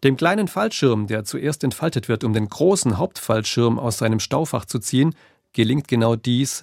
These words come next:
nicht. Der Hauptfallschirm steckt in seinem Staufach fest. Da der jetzt nutzlose Hilfsschirm auch nicht abgetrennt werden kann,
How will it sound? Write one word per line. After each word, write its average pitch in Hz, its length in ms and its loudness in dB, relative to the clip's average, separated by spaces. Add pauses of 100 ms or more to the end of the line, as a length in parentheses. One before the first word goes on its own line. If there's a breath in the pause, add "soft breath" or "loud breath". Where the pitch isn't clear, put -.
nicht. - 560 -4 (580 loud breath)
Der 104 220 -2
Hauptfallschirm 123 760 0
steckt - 360 -4
in 131 120 2
seinem 120 280 2
Staufach 110 600 -2
fest. - 600 -12 (580 soft breath)
Da 110 280 2
der 110 260 0
jetzt 131 380 -4
nutzlose 131 480 2
Hilfsschirm 117 680 -2
auch - 320 -2
nicht - 340 -2
abgetrennt 113 640 -2
werden 110 240 0
kann, 139 280 0